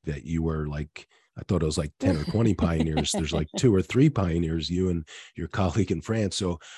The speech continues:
Speaker 1: I'm guessing you're being asked to talk and lecture and teach, uh, a lot of Zoom meetings with colleagues around the world.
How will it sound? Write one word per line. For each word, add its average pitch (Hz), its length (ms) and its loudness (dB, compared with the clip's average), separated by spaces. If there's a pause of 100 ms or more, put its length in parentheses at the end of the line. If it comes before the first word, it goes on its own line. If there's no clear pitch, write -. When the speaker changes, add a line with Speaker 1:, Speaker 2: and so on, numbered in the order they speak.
(260)
Speaker 1:
I'm 92 200 -4
guessing 101 420 2
you're 104 460 2
being 104 340 0
asked 90 420 -6
to 82 440 0 (160)
talk 90 320 -2
and 82 120 -4
lecture 87 340 -4
and 76 120 -4
teach, - 600 -4 (100)
uh, 76 540 -6 (340)
a 85 80 -6
lot 92 200 0
of 98 60 2
Zoom 107 300 4
meetings 76 420 -2
with - 240 -8
colleagues 87 420 -4
around 82 220 -4
the 80 80 -4
world. 95 400 -4